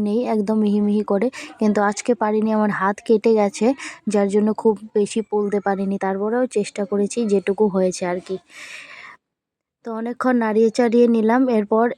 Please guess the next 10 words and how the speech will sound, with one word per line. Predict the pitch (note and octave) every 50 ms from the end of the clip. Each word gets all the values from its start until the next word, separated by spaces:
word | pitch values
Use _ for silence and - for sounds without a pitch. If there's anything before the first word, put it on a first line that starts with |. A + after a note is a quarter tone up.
| - A3
এর | A3+ A3
মধ্যে | A3 A3+ G#3+ G3+ G#3+ A3+ G3 G3+
দিয়ে | G#3+ G#3+ A3 G#3
দিলাম | G#3+ G#3+ A3 A3+ B3 C4 C4+ C4+ - - - - - _ _ _ _ -
এক | G#3 F#3+ G3 G3 G3
বাটি | G#3 G#3 - A#3 B3+ C4 B3 - - - - - - - - - - _ _ _ _ _ _ _ _ _ _ _ _ _ _ - - - - A#3 G#3+
মটরশুঁটি। | G#3 G#3 - A#3 A#3 - - B3+ A3+ - A3+ B3+ C#4+ - - - - - - - - - _
তো | - A3 G#3 G3+ G3+ F#3 G3+
বাঁধাকপির | G3+ G3 G#3+ G#3+ G#3 A#3 G#3+ A3 A#3 A3+
মধ্যে | A3+ A3+ G#3+ A#3